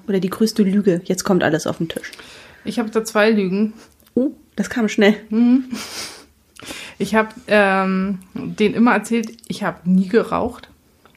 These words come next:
Speaker 2: Und, ähm, ich hab
Speaker 1: Hast du geraucht?
Speaker 2: Ja. Aber dann irgendwie nicht mehr.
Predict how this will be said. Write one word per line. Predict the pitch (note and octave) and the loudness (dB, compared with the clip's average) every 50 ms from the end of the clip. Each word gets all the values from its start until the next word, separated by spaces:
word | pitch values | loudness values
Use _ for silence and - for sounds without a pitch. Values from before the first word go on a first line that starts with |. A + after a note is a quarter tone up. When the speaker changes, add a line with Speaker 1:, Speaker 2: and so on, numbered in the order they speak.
| _ _ _ _ - - _ - - - _ _ _ _ - | _ _ _ _ -20 -20 _ -20 -20 -20 _ _ _ _ 0
Speaker 2:
Und, | - A#3 B3 C4+ E4+ G4 G#4 G#4 - - - _ - - _ _ - - - _ _ _ _ _ _ _ _ _ _ _ _ _ _ _ _ _ _ _ _ _ _ _ _ _ _ _ _ - | 2 4 4 4 2 0 -4 -6 -10 -18 -20 _ -20 -20 _ _ -16 -16 -16 _ _ _ _ _ _ _ _ _ _ _ _ _ _ _ _ _ _ _ _ _ _ _ _ _ _ _ _ -6
ähm, | - A3+ A#3 A#3+ A#3 A#3 A#3+ A#3 A#3 A#3+ | -4 -2 0 0 0 0 0 0 0 -2
ich | A3+ - A#3+ | -4 -6 -8
hab | A3+ A3+ - _ _ _ _ _ _ _ _ - - | -10 -10 -14 _ _ _ _ _ _ _ _ -6 -4
Speaker 1:
Hast | A#3+ - - | -4 0 2
du | G#4+ D4+ | 2 2
geraucht? | B3 F#3 G3 C4 D#4 C4 E4+ G#4+ - - _ - | 2 4 4 6 6 6 4 2 -2 -10 _ -4
Speaker 2:
Ja. | C4+ C#4 B3 B3+ B3+ - - _ _ _ _ _ _ _ _ _ - _ _ - - - - - - - - - - - - - - - - - - - - _ _ _ - _ _ _ _ _ _ _ _ _ _ _ _ _ _ _ _ _ _ _ _ - _ _ _ _ _ _ _ _ _ _ _ _ _ _ - | -2 0 0 -2 -4 -8 -16 _ _ _ _ _ _ _ _ _ -20 _ _ -18 -18 -18 -18 -18 -18 -20 -20 -20 -20 -20 -20 -20 -20 -20 -20 -20 -20 -20 -20 _ _ _ -20 _ _ _ _ _ _ _ _ _ _ _ _ _ _ _ _ _ _ _ _ -20 _ _ _ _ _ _ _ _ _ _ _ _ _ _ -6
Aber | G#3+ G#3 G#3 | -2 0 0
dann | G3+ G#3+ A3 G#3 | 2 2 2 2
irgendwie | A#3 A3+ A3+ A3 | 4 4 4 2
nicht | A3 G#3 G#3+ - | 2 0 -2 -4
mehr. | F#3 F#3 | -8 -8